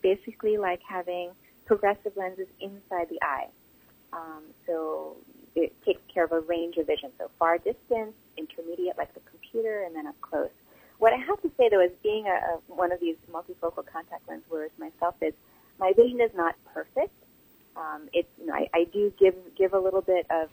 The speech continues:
um, y-, you know, it's, it's not perfectly twenty twenty, and that's okay with me for my needs right now. But, um, you know, if you need that really perfect, crisp twenty twenty vision, it's probably best not to get the progressive contacts or multifocal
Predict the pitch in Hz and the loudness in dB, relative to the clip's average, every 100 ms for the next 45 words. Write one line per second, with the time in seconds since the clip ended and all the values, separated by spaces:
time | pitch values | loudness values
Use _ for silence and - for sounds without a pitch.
0 | _ 160 151 156 _ _ _ _ - - | _ -4 -4 -10 _ _ _ _ -16 -16
1 | - 320 - - _ - 180 175 170 - | -12 -14 -10 -12 _ -14 -4 -2 -2 -6
2 | - 185 - 196 214 208 196 190 202 - | -6 -6 -4 -4 -4 -6 -10 -10 -12 -10
3 | 196 202 175 180 - 175 _ 190 185 190 | -8 -8 -10 -12 -6 -6 _ -4 -2 -6
4 | - 185 185 202 _ _ - 175 170 175 | -8 -14 -14 -18 _ _ -6 -4 -4 -6
5 | 170 185 185 175 175 175 175 190 - 165 | -8 -10 -6 -6 -4 -6 -8 -8 0 0
6 | - 170 165 165 - _ - 190 165 - | 2 -2 -2 -8 -20 _ -6 0 0 0
7 | 202 220 240 185 - 190 202 196 - _ | 0 2 6 6 4 0 0 0 -12 _
8 | _ _ 220 214 202 202 - - 196 - | _ _ -2 2 0 0 -20 -4 -4 -4
9 | - - 180 175 - 170 165 165 170 190 | -16 -10 -10 -10 -10 -10 0 0 0 -8
10 | - _ _ 175 180 170 165 165 - 160 | -18 _ _ -2 -2 -2 -4 -4 -8 -8
11 | - - 160 - _ 151 147 _ 156 143 | -8 -12 -14 -14 _ -6 -6 _ -8 -6
12 | - - - - - _ - _ 147 147 | -8 -12 -18 -16 -16 _ -18 _ -16 -16
13 | - - - - | -20 -18 -18 -18